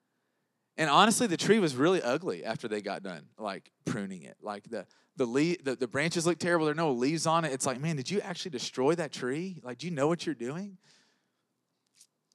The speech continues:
And, and the process of pruning feels like that sometimes. Um, and, and I want us to talk just for a few minutes about what it feels like when God prunes us,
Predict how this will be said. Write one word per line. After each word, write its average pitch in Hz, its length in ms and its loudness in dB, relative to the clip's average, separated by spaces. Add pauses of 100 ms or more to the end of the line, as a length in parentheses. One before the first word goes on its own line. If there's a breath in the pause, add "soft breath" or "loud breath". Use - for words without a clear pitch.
(1200)
And, 170 160 -6
and 175 80 -2
the 170 60 0
process 185 540 4
of 151 180 -2
pruning 156 420 -6
feels 170 300 0
like 104 160 -6
that 92 160 -12
sometimes. - 680 -14 (2000)
Um, 113 240 -10 (880)
and, 151 100 -2
and 165 160 4
I 180 40 12
want 240 180 10
us 220 80 4
to 160 80 -4
talk 190 260 8
just 156 260 0
for 160 160 6
a 143 80 4
few 196 200 0
minutes 143 260 0
about 131 240 2
what 135 340 8
it 240 80 8
feels 147 460 4
like 107 220 -2
when 110 140 -8
God 117 260 0
prunes 104 340 -4
us, - 400 -12